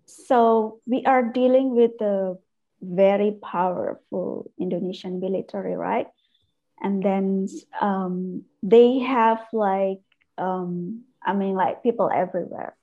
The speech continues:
like, in-, including, like, no one of the president, like, can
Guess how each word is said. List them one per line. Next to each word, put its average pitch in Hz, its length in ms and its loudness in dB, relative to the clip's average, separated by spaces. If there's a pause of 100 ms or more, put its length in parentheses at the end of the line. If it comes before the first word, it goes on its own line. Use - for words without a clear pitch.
like, - 240 -4
in-, 196 280 -6
including, 196 540 -2
like, 170 240 -6 (180)
no 208 280 2
one 196 220 0
of 185 180 -6
the 190 80 -8
president, - 840 -8
like, 58 240 -12 (800)
can 185 480 -4